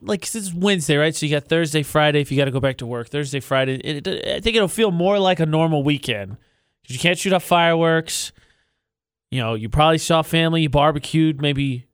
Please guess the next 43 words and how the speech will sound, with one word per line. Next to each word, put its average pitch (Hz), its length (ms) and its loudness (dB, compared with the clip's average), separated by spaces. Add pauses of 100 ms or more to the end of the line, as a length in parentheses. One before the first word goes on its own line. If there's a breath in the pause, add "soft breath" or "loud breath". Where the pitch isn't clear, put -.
(120)
you 123 80 -8
know, 110 180 -10 (120)
you 127 100 -8
went 143 160 -2
out 156 160 -4
Wednesday 160 300 -2
for 151 120 -2
the 143 60 0
fireworks, 151 720 0 (400)
you - 80 -16
saw 127 140 0
fireworks, 147 880 0 (260)
uh, 117 420 0
or 123 80 0
you 131 120 -4
went 156 140 0
out, 139 60 -6
excuse - 180 -4
me, 143 100 -2
Tuesday, 160 380 0
free 156 180 -4
to 143 60 -4
fire 147 220 2
tomorrow 151 400 0
night. 143 260 0 (300 soft breath)
So - 100 -8
you 135 60 0
went 156 120 2
out 160 140 -2
then, 156 320 0
and 139 80 -2
then 143 80 0
you 143 140 -2
had 139 160 0
the 135 100 -16
fourth 151 380 0
off, 147 300 2
so - 120 -4
you 139 40 0
had 143 100 -4
your 131 100 -8
Wednesday 143 400 -2
off. 143 460 0